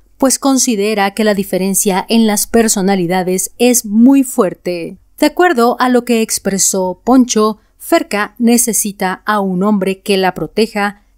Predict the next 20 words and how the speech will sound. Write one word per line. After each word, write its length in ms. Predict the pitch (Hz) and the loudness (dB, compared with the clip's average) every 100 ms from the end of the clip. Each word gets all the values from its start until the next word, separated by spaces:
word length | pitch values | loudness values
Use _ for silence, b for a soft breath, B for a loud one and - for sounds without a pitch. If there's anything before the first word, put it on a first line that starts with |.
| _ | _
que 140 | 254 | -2
la 240 | 214 175 160 | 0 -2 -4
agarre 500 | 175 208 190 196 - | -2 -2 -2 -4 -4
y 100 | 247 | -4
que 160 | 247 262 | 0 2
le 140 | 254 | 2
resuelva 680 | 226 175 208 202 202 202 196 | 2 0 0 0 0 -2 -2
los 440 | 226 220 233 226 | -2 0 0 0
problemas. 960 | - 247 226 185 160 151 170 156 - - _ - - | 0 0 0 -2 -4 -10 -12 -10 -10 -14 _ -20 -2
En 120 | 269 | 2
este 200 | 294 370 | 4 2
sentido, 500 | 359 339 240 220 214 | 0 0 0 0 0
Ferca 580 | 202 - 214 240 196 190 226 | -2 -2 -2 0 -2 -2 0
le 200 | 247 240 | 0 0
explicó 600 | 233 - 190 - 190 - | -2 -4 -4 0 0 0
al 220 | 220 214 | -4 -2
también 480 | 196 175 196 190 180 _ - | -4 -2 -2 -2 -4 _ 0
empresario 800 | 262 254 - - 202 185 180 170 | 2 2 0 -2 0 -2 -2 -2
de 160 | 165 | -2
Monterrey 720 | 165 226 196 170 208 220 214 | 0 2 0 -2 -2 -2 -4